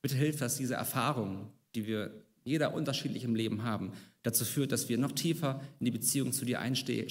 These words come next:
einsteigen und dass wir noch mehr merken, wie das, was du uns versprichst, wirklich trägt, dass bestimmte Erfahrungen irgendwann im anderen Licht erscheinen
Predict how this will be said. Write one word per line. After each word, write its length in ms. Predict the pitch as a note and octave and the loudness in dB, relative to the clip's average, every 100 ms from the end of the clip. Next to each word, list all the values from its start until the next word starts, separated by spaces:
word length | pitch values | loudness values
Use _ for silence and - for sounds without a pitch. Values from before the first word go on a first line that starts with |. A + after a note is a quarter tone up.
| - - | -6 -4
einsteigen 520 | A#2+ C3 C3 A2+ A2 | 0 0 2 0 0
und 60 | A2 | 0
dass 160 | A2 | 0
wir 60 | B2 | 0
noch 200 | C3 C3 | 0 2
mehr 140 | C3 | 2
merken, 600 | B2+ C3+ C#3 G2 F#2 E2 - - _ _ _ - | 4 4 2 -2 -4 -6 -14 -20 _ _ _ -2
wie 340 | A2+ A#2 - - - | -2 -2 -8 -20 -4
das, 240 | C3 - D3+ | -2 0 -2
was 140 | A#2+ | -2
du 100 | D3+ | 0
uns 180 | D3+ D3+ | 0 0
versprichst, 760 | C3+ - B2+ A#2 - G#2+ F#2 | -2 -2 -2 -2 -4 -6 -4
wirklich 300 | A#2+ C#3 C#3 | -2 0 -2
trägt, 500 | - - B2+ C3 - - - _ _ _ _ | -6 -4 -4 -4 -8 -14 -20 _ _ _ _
dass 120 | - - | -6 -2
bestimmte 500 | B2 D3+ C#3+ C3+ - | 0 2 2 0 0
Erfahrungen 680 | G#2+ - B2+ C3+ B2+ A#2+ | -2 0 0 0 2 2
irgendwann 380 | A2 B2+ A#2+ A#2 | 2 0 2 0
im 100 | A2+ | 0
anderen 200 | A#2+ A#2 | 0 0
Licht 180 | A2+ - | 0 -4
erscheinen 640 | A#2 - A2 A2 A2 A2+ | -4 -2 -2 0 -2 -4